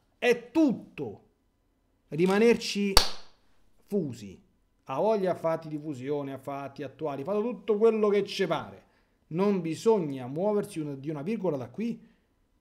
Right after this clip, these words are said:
affinché ripeta in te come in atto la creazione, la redenzione e la santificazione. Siamo cooperatori di Dio nel creare, cooperatori di Dio nel redimere, cooperatori di Dio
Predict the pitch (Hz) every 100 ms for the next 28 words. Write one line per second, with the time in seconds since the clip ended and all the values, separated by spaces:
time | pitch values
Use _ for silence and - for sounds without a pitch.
0 | _ - 185 185 233 262 269 262 247 226
1 | 214 226 233 240 233 202 180 170 170 165
2 | 190 185 - 202 131 117 _ _ - 147
3 | 190 247 262 226 - 262 233 - - _
4 | - 147 143 135 185 180 165 143 127 120
5 | - 135 110 - _ _ _ _ _ -
6 | 175 139 120 165 170 170 180 180 208 196
7 | 170 143 196 214 208 - - _ _ _
8 | 208 185 185 170 165 120 107 - _ _
9 | _ - 160 170 175 180 190 196 185 170
10 | 156 208 214 214 214 - _ - 160 151
11 | 151 233 233 220 220 - 202 220 226 220
12 | 214 208 202 190 185 233 220 -